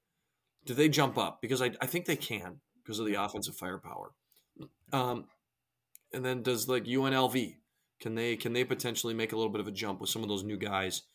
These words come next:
I think there's a potential that that league has a little more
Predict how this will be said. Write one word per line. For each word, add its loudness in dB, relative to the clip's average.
I 2
think -2
there's 8
a 2
potential 4
that -2
that 4
league 0
has 0
a 0
little 4
more 0